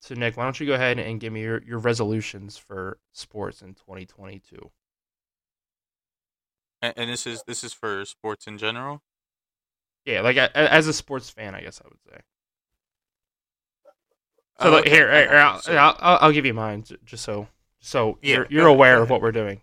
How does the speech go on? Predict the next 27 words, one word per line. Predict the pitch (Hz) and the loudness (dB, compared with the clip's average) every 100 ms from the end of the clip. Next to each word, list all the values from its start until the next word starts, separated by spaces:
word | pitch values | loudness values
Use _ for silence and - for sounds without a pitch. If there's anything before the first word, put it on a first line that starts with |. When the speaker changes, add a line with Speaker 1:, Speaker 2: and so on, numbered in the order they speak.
| _ | _
Speaker 1:
'cause | 117 | -12
I | 117 | -8
know | 123 | -4
it's | 117 | -6
hard | 120 110 | -6 -8
Speaker 2:
Yeah. | 101 | -8
Speaker 1:
for | |
you | 110 | -12
to | 107 | -12
comprehend | 120 113 104 104 92 | -12 -12 -14 -16 -16
things | 95 - | -20 -20
sometimes. | 101 104 104 _ _ _ _ _ | -20 -20 -20 _ _ _ _ _
Speaker 2:
Yeah, | |
Speaker 1:
So, | - 139 131 | 0 2 2
Speaker 2:
exactly. | - - - _ _ | -2 -12 -18 _ _
Speaker 1:
<laughs> | - | -14
Speaker 2:
Exactly. | - - - - - _ _ _ _ _ _ | -12 -12 -16 -20 -20 _ _ _ _ _ _
Speaker 1:
so | - | 0
Speaker 2:
Go | 147 | 6
Speaker 1:
first | 202 185 | 6 6
Speaker 2:
for | 170 | 8
it. | |
Speaker 1:
off, | 139 139 | 6 6
I, | - 139 | 4 2
I | 131 131 | 2 0
wanna | 135 131 | 0 -2
be, | 127 123 117 | -4 -6 -6